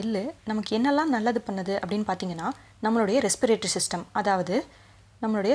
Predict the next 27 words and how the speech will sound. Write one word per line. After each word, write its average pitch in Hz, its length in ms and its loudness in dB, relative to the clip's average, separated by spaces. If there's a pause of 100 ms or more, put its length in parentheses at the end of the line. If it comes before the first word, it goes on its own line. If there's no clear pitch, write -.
சுவாச 262 460 2
மண்டலம், 175 320 0 (180)
அதை 202 140 -2
வந்து 196 160 0 (120)
ஆரோக்கியமா 214 460 2
வச்சுக்குதுங்க. 165 420 -6 (380)
அதுக்கப்புறம் 208 440 2 (200)
நம்மளுடைய 196 340 0 (220)
எலும்பு 233 220 6 (100)
அடர்த்தி, 185 320 0 (260)
bone 226 280 4
டென்சிட்டின்னு 196 440 -2
சொல்லுவாங்க, 170 320 -4 (460)
அதை 240 180 4
வந்து 202 220 0 (420)
நல்லா 202 160 4 (100)
பராமரிக்குதுங்க. 180 600 0 (420)
அது 208 140 2
இல்லாம 220 280 4 (140)
எலும்பு 294 220 4 (140)
தேய்மானத்தை 214 540 4 (320)
தடுக்குதுங்க. 185 460 0 (380)
நம்மளுடைய 240 320 6 (100)
கொலஸ்ட்ரால் 294 460 6 (260)
அளவை 220 240 2 (240)
குறைக்குதுங்க, 208 440 0 (140)
அதாவது 190 240 0